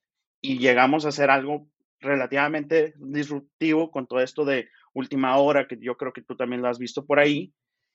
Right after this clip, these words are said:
este, y, y, pero te lo juro, nunca lo visualizamos,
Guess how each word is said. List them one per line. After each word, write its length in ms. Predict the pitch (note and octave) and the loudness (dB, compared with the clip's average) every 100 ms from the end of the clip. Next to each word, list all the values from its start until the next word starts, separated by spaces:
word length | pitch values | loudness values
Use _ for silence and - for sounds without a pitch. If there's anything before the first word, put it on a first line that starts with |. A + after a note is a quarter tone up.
| _ | _
este, 880 | - A#2+ A#2+ - A#2 A#2 A#2 A#2 - _ _ _ _ _ _ _ - | -12 -10 -12 -4 0 0 -2 -6 -10 _ _ _ _ _ _ _ -8
y, 260 | D#3+ D#3 D3+ | -4 -4 -2
y, 260 | E3 D#3+ | 0 0
pero 320 | D3 - D3 D3 D3 | -2 0 2 2 2
te 120 | D3 | 4
lo 100 | D3 | 4
juro, 260 | D3 D#3+ D#3 | 4 2 4
nunca 320 | D#3+ E3 F#3 | 2 2 4
lo 100 | F#3+ | 4
visualizamos, 880 | F#3+ E3+ D3+ C3+ D3+ E3 F#3 F3+ | 2 2 -2 0 -2 -2 -4 -6